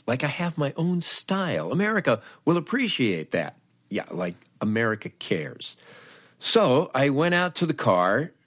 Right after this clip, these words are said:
to at least get my jacket. And then when I re-entered the building, there was a T S A type screening program.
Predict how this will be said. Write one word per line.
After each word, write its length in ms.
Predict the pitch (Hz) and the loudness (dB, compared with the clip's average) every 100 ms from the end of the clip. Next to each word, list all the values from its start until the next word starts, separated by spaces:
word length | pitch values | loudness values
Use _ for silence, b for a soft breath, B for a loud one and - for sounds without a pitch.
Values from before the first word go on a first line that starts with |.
| _ | _
to 300 | - 120 117 117 | 2 4 4 2
at 140 | - | 2
least 360 | 139 139 - - | 0 0 0 0
get 240 | 135 131 | 2 2
my 160 | 123 113 | 0 -2
jacket. 560 | - 101 85 - - - _ _ _ _ - | 0 -2 -2 -6 -16 -18 _ _ _ _ 0
And 100 | 113 | 2
then 140 | 185 | 4
when 160 | 196 160 | 2 2
I 140 | 147 | 2
re-entered 600 | 131 117 123 123 156 165 | 2 2 2 2 0 0
the 80 | 123 | -2
building, 680 | 95 120 151 131 92 87 92 | 0 2 2 2 0 0 -2
there 180 | 95 110 | 0 2
was 240 | 104 95 | 2 0
a 180 | 101 95 | -2 -2
T 280 | 87 - 165 | -2 0 2
S 180 | 143 - | 2 0
A 140 | 135 | 0
type 340 | 131 131 120 92 | 0 0 0 -2
screening 640 | - - 107 123 143 156 | -8 -4 0 0 0 -2
program. 680 | 143 151 156 147 151 156 | 0 0 2 0 0 -2